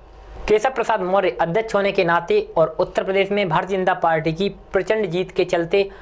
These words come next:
खुद को मुख्यमंत्री का सबसे प्रबल दावेदार मान भी रहे थे और होना भी क्यों नहीं चाहिए। आखिर उनके ही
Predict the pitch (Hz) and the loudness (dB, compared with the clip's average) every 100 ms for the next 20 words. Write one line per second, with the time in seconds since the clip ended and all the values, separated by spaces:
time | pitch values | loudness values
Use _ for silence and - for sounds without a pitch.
0 | - - 214 214 247 220 185 180 185 196 | -12 -2 0 2 2 0 -2 -2 -2 -2
1 | 202 202 - 185 170 185 185 170 190 175 | 0 -2 0 -2 0 0 2 0 2 2
2 | 156 151 156 151 143 160 160 147 143 143 | 2 4 2 2 0 0 2 2 2 0
3 | 127 110 - - - - - - - - | -2 -6 -8 -16 -16 -14 -12 -12 -12 -12
4 | - - 165 156 - 175 214 220 226 - | -12 -4 -2 0 0 2 2 0 -4 -12
5 | - - - 202 202 190 185 151 165 196 | -20 -18 0 2 2 0 0 0 0 0
6 | 190 - - - - 165 202 202 - 180 | -4 -18 -20 -6 -2 -2 -2 -4 -4 -2
7 | 190 196 190 214 | 2 2 2 -2